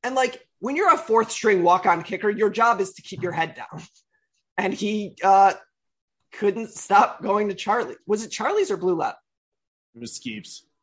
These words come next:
Speaker 1: Uh, of course it was Skeeps. Uh, for those of you who don't, uh, spend a lot of time in Ann Arbor, Skeeps is basically the underage bar. Um, like, like, every school has one, I think. I mean, like, I, I don't know how Waco, Texas works, but I assume that there's an underage bar.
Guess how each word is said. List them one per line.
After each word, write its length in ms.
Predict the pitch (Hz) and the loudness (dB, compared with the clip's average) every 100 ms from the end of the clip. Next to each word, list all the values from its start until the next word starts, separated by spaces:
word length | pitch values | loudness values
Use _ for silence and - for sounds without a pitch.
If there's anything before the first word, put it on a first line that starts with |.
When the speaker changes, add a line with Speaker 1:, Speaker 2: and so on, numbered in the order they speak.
| _ | _
Speaker 1:
Uh, 220 | - 160 - | -4 -2 -2
of 100 | - | -6
course 220 | - - | -16 -18
it 80 | - | -20
was 140 | - | -20
Skeeps. 300 | - _ - _ _ - _ | -20 _ -20 _ _ -20 _
Uh, 160 | - 196 | 2 4
for 120 | 240 | 6
those 180 | 277 240 | 6 6
of 80 | 214 | 4
you 140 | 220 | 0
who 80 | 190 | 2
don't, 300 | 190 185 175 - _ - | 2 2 0 -8 _ 2
uh, 160 | 165 | 2
spend 260 | 156 - 170 | 2 0 -2
a 40 | |
lot 160 | 156 156 | 0 0
of 60 | 151 | -2
time 180 | 160 156 | -6 -4
in 60 | |
Ann 160 | 151 147 | -8 -10
Arbor, 200 | 151 156 | -10 -10
Skeeps 400 | - 330 349 302 | -6 -2 0 -2
is 220 | 240 220 | -4 0
basically 540 | 196 180 185 175 170 | 4 4 2 -4 -4
the 140 | 156 143 | -4 -6
underage 540 | 143 131 113 117 - | -6 -8 -10 -10 -8
bar. 320 | 139 135 135 _ _ _ _ _ _ - | -4 -4 -6 _ _ _ _ _ _ -8
Um, 480 | 147 135 127 123 - _ _ | -6 -6 -8 -16 -20 _ _
like, 300 | 190 - - - | -2 -2 -6 -4
like, 200 | 233 226 | -2 2
every 240 | 294 294 | 4 4
school 360 | - - 220 202 | 2 2 4 4
has 260 | 170 165 | 4 2
one, 320 | 190 196 202 - - | 2 0 0 -6 -4
I 80 | 190 | -2
think. 280 | 214 202 185 | 0 -2 0
I 80 | 190 | -2
mean, 120 | 185 | 0
like, 140 | 202 | 2
I, 160 | 196 208 | 2 2
I 100 | 208 | 0
don't 120 | 214 | 0
know 140 | 208 196 | -4 -2
how 140 | 180 151 | -2 -2
Waco, 300 | 160 175 160 | -8 -8 -8
Texas 500 | - 139 - 180 175 | -8 -8 -6 -6 -2
works, 400 | 190 196 - - | -2 -2 -8 -10
but 240 | 147 185 | -2 2
I 100 | 170 | 2
assume 320 | 190 - 175 | 2 -4 -4
that 100 | 170 | -4
there's 200 | 175 170 | -4 -4
an 60 | 180 | -2
underage 440 | 175 180 180 190 | -2 0 0 0
bar. 340 | 185 185 190 | 2 2 2